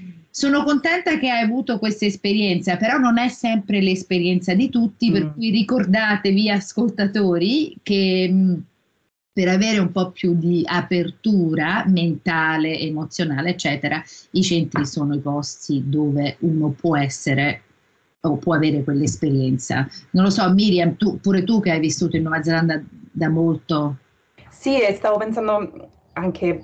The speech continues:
Speaker 3: per portare un, un, un po', ne, ne abbiamo parlato brevemente la volta scorsa, che qui in Nuova Zelanda, mm, ehm, uno dei modi in cui si fanno le riforme a livello legislativo è che si fa consultazione con tutto il paese, quindi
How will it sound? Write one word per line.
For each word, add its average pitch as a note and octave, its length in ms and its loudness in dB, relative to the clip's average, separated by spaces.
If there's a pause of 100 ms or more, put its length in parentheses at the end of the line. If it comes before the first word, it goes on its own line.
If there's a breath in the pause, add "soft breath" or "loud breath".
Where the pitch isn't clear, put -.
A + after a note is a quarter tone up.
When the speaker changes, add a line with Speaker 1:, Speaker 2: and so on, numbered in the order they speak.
(120)
Speaker 3:
per - 180 -4
portare E3+ 500 -2
un, E3 520 0
un, D#3+ 640 0
un F3+ 160 2
po', G#3+ 140 0
ne, D#3+ 500 -2
ne F3 100 0
abbiamo F#3 280 0
parlato F3 760 -2
brevemente F#3 720 0
la D#3+ 80 0
volta D3+ 340 -2
scorsa, D#3 600 -2
che D3+ 260 0 (320 loud breath)
qui - 140 -2
in F#3+ 80 2
Nuova E3 260 2
Zelanda, E3 640 0
mm, D#3+ 240 0
ehm, D3+ 580 0 (180)
uno G#3 180 -2
dei F3 140 2
modi E3 240 2
in D#3+ 80 2
cui D#3+ 240 0
si D#3+ 180 -6
fanno E3 300 2
le D#3+ 80 2
riforme D#3 840 2
a D#3 120 0
livello D#3+ 360 0
legislativo D#3+ 760 0
è C#3+ 80 -2
che D#3 160 -2
si E3 200 -4
fa D3+ 200 -2
consultazione D#3 800 -4
con D3+ 120 0
tutto - 220 -6
il D3 80 0
paese, C#3+ 640 0
quindi D3 360 0